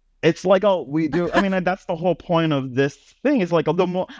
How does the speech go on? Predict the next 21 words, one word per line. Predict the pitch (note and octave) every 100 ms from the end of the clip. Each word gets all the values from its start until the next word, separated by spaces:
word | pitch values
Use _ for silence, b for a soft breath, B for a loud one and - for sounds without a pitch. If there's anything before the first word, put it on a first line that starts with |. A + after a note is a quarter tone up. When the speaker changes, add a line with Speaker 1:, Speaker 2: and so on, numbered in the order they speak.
| -
Speaker 1:
I'm | - F#4
glad | E3+ D#3+ D#3+
that | E3+
I | C3+
started | - C3 C3
this | A#2
podcast | - D#3 E3 C3+ A#2
'cause | C#3 A#2+
there | C3 A#2
are | B2
these | C3 A#2
movies | A#2 B2 C3+ A2+ G2+
that | G#2 F#2+
I'm | G#2 G#2
just | G#2 -
like, | G#2+ A2
oh, | G#2
uh, | B2 A#2+
I | A2
would | G#2 A2
never. | G#2+ A2+ A2 G#2+ D#2+ D2+